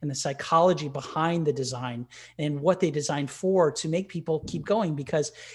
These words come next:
if they don't keep playing, they're not gonna keep buying. And so there's a reason why it's a ninety billion dollar business, and now V R is now being attached to games. We can learn so much from, from, from this, uh, from this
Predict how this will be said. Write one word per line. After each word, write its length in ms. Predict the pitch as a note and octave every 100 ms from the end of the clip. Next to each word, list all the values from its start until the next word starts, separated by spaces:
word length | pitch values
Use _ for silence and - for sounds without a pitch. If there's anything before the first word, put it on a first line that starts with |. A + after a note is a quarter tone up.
| -
if 160 | E3+ -
they 120 | D#3+
don't 360 | C#3+ F3+ B3
keep 200 | - A#3
playing, 520 | - F#3 G3 B3+ C4 A3+
they're 140 | E3
not 220 | D#3 D#3+ E3
gonna 140 | F3
keep 220 | - D#3+
buying. 440 | C#3 B2+ B2+ A2+ - _ - -
And 100 | D3
so 360 | - D3+ D3+ -
there's 220 | E3 D#3+
a 40 | E3
reason 300 | G#3+ G3+ F3+
why 160 | D#3+
it's 140 | D3+ D3+
a 20 |
ninety 300 | C#3+ D3+ C#3+
billion 320 | D3+ D3+ D3
dollar 240 | C#3+ C#3+
business, 480 | B2+ D3 D3 D3 C3
and 100 | C3+
now 160 | C#3+ D3
V 240 | C#3 C3+
R 420 | D3 F#3+ E3+ C#3+ - - -
is 160 | D3+
now 220 | D#3+ D3+
being 260 | D3 D#3 D3
attached 400 | C#3 D#3+ C#3+ -
to 80 | C3+
games. 400 | C#3 C#3 C3+ - - -
We 100 | E3+
can 160 | G3+ F#3
learn 140 | F3
so 400 | D#3+ - G#3+ F#3
much 220 | D#3+ B2+
from, 320 | - C#3+ C3+ D3+ _
from, 360 | D3+ C3+ C3+
from 200 | C3+ C#3
this, 300 | C3+ B2 - -
uh, 360 | C#3 B2 B2 A#2+ - _
from 200 | D3+ C#3
this 340 | C3+ - -